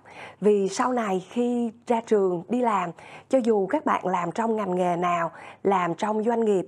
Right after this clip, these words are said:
hay trong trường viện nghiên cứu, thậm chí làm trong mô hình doanh nghiệp nào, cho dù các bạn đi làm ăn lương hay các bạn làm khởi nghiệp, tự điều hành công ty của mình, việc các bạn phải tham gia một đội nhóm nào đó là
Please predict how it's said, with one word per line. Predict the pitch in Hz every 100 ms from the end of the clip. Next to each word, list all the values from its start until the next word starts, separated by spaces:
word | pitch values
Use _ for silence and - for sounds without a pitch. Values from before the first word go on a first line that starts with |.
| -
hay | - 233 226
trong | - 226 220
trường | 214 202 180 165
viện | 175 - 202
nghiên | 220
cứu, | - 233 254 370 - - - -
thậm | - -
chí | - 254 349
làm | 320 196
trong | 190 233
mô | 254
hình | 233 190 185
doanh | 220 220
nghiệp | 185 175
nào, | 185 175 165 - - -
cho | -
dù | 226 208 185
các | 294 302
bạn | 190 127 202
đi | 220 220
làm | 202 180 165 165
ăn | 214
lương | 233 262 285 277 - -
hay | - 240 226
các | 294 294
bạn | - -
làm | 175 165
khởi | - 226
nghiệp, | 269 196 - _ -
tự | 175 175
điều | 185
hành | 175 175
công | 202 196
ty | 220
của | 214 -
mình, | 233 196 156 - - - - - -
việc | 185 370
các | 381 -
bạn | -
phải | 196
tham | 208 240 226
gia | 220 208
một | 185
đội | 180 147
nhóm | 180 196 247
nào | 311 185
đó | 175 196 269 -
là | 202 180